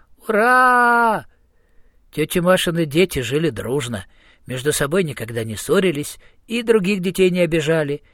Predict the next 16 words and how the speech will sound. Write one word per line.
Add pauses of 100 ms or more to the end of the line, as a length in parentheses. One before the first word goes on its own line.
(260)
и
все
было
бы
хорошо,
если
бы
детям
тети
Маши (640)
не
приходили
в
голову
разные
идеи.